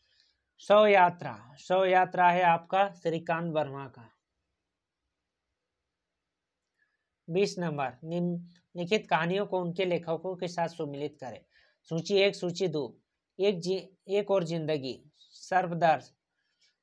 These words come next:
शरणागत, विषाद, रामदरस मिश्र, मोहन राकेश, मुक्तिबोध, वृंदावन लाल च-, वर्मा, चतुरसेन शास्त्री। इसको आपको मिलान करना होगा।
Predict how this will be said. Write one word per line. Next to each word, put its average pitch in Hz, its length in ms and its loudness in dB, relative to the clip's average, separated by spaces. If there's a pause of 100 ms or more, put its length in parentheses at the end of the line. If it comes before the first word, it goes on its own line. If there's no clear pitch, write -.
शरणागत, 180 800 2 (400)
विषाद, 143 480 -6 (600)
रामदरस 175 520 0
मिश्र, 185 340 -4
मोहन 170 300 -4
राकेश, 175 420 0
मुक्तिबोध, 175 560 -2
वृंदावन 160 440 -2
लाल 170 200 -2
च-, - 180 -16 (480)
वर्मा, 170 360 0
चतुरसेन 170 560 -4
शास्त्री। 151 680 -4 (1080)
इसको 175 240 -4
आपको 170 320 0
मिलान 156 340 -4
करना 135 360 -6
होगा। 110 400 -20